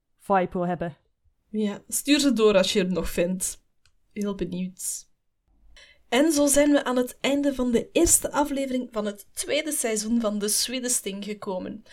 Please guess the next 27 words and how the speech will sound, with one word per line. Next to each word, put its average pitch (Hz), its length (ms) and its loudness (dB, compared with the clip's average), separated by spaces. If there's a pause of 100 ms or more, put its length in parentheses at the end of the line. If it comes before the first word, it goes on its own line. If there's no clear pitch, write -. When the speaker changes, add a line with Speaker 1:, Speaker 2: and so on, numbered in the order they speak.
(140)
Speaker 2:
Het - 100 -18
was 220 140 -2
zo 269 140 0
leuk 277 200 -4
om 254 120 2
terug 254 200 0
achter 247 280 -6
de 214 100 -6
microfoon 233 560 -6
te 214 140 -10
mogen 202 280 -10
kruipen. 190 520 -8 (540)
Eh, 254 120 4 (120)
Amy, 381 420 -2
kunnen 285 260 0
we - 120 -4
al 254 100 0
een 247 240 -4
tipje 349 340 -6
van 262 160 -4
de 254 80 0
sluier 262 380 -2
lichten 247 320 -4
voor 226 220 -10
de 208 120 -8
volgende 269 380 -6
aflevering? 220 560 -2